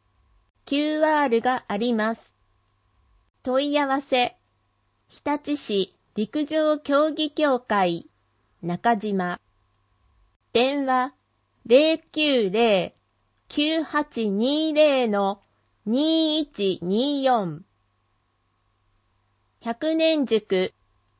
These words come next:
日立の町案内人による、戦災犠牲者を偲び、戦災遺跡を巡る。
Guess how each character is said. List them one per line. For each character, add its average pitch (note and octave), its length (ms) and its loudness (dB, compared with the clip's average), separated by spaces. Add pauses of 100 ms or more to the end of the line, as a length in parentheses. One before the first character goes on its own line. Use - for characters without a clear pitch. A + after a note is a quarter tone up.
(160)
日 - 160 -20
立 E4+ 300 0
の A3 160 0
町 G3 500 -4
案 C4 320 -2
内 C#4+ 300 0
人 C4 340 -4
に B3+ 160 -2
よ A#3 160 0
る、 A3+ 320 4 (600)
戦 C#4 340 -2
災 D4 400 -2
犠 C4+ 160 -2
牲 D#4+ 320 0
者 B3 260 2
を A3 80 -4
偲 A#3+ 420 0
び、 G3 300 -2 (640)
戦 C#4 320 -2
災 D4 380 -4
遺 - 160 -6
跡 B3 500 0
を A3 80 0
巡 F3+ 400 -2
る。 F#3 300 -2